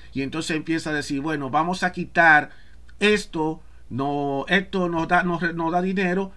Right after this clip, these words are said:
lo vamos a mantener, esto que no nos da dinero, lo vamos a quitar porque tenemos cosas duplicadas". Y eso realmente fue lo que pasó con Disney.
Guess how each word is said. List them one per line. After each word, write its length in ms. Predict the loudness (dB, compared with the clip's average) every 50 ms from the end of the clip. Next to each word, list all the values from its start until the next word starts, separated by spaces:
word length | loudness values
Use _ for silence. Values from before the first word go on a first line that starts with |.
| -14
lo 140 | -12 -10 -8
vamos 160 | -6 -4 -4
a 80 | -4 -4
mantener, 540 | -4 -4 -2 -2 0 0 2 0 0 -2 -6 -14 -10
esto 300 | -6 -6 -6 -6 -6 -8
que 100 | -8 -6
no 120 | -6 -6 -6
nos 120 | -6 -4
da 120 | -4 -4 -4
dinero, 480 | -2 -2 -2 0 0 0 -2 -2 -4 -8
lo 180 | -6 -6 -2
vamos 300 | -2 -2 -2 -4 -6 -6
a 80 | -8 -6
quitar 560 | -6 -6 2 6 8 8 8 8 4 0 -14 -14 -8
porque 540 | -6 -6 -6 -4 -4 -4 -4 -4 -4 -6 -10 -12 -6
tenemos 420 | -4 -4 -2 -2 -4 -4 -6 -8
cosas 320 | -8 -8 -6 -4 -4 -4 -4
duplicadas". 640 | -4 -6 -6 -6 0 4 6 6 6 4 0 -4 -6 -10 -16 -12 -6
Y 200 | 0 2 2 2
eso 240 | 2 0 0 0 2
realmente 420 | 2 2 2 2 0 0 -2 -4
fue 160 | -4 -2 -2
lo 80 | -2 -2
que 80 | -2
pasó 340 | -2 -4 -4 -4 -4 -6 -6
con 240 | -4 -4 -4 -4 0
Disney. 440 | 2 2 2 2 -2 -4 -10 -10